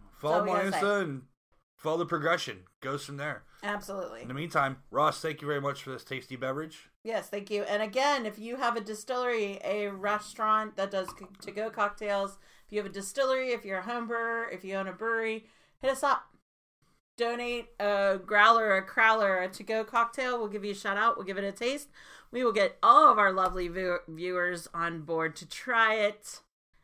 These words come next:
Speaker 2: and listeners also. So what's going on with Bold this week? We had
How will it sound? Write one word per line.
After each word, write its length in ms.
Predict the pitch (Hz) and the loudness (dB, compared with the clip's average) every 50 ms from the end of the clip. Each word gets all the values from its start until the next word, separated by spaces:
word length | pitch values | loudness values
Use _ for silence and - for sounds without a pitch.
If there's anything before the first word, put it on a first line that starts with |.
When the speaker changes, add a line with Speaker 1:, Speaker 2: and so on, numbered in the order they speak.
| _ - - | _ -16 -10
Speaker 2:
and 260 | 156 160 156 156 160 - | -8 -8 -6 -8 -10 -10
listeners 760 | - 151 151 143 - - 151 147 147 151 151 151 139 - - _ - | -10 -10 -10 -10 -10 -12 -10 -8 -8 -8 -8 -10 -12 -16 -18 _ -12
also. 520 | 110 - - - - - - - - - - _ _ - - - _ | -8 -8 -8 -8 -10 -14 -14 -14 -14 -14 -16 _ _ -20 -20 -20 _
So 180 | _ - - 269 | _ -4 -2 2
what's 200 | 262 294 285 - | 4 2 2 2
going 180 | - 302 302 294 | -2 0 0 2
on 200 | 285 277 277 269 | 0 0 0 -2
with 220 | 285 277 - - 196 - | -4 -4 -6 -8 -16 -14
Bold 400 | 190 190 220 214 220 214 190 196 | -6 -2 -2 -2 -2 -2 -4 -4
this 260 | 220 208 202 - - | -4 -4 -4 -6 -6
week? 540 | 202 208 202 208 214 262 277 - - - - - _ _ - | -2 0 2 2 0 0 -2 -8 -16 -20 -20 -20 _ _ -12
We 160 | 220 226 247 | -8 -6 -6
had 720 | 233 - 254 240 226 226 226 226 226 220 220 220 220 202 | -6 -2 2 2 4 4 4 4 2 2 2 0 -2 -4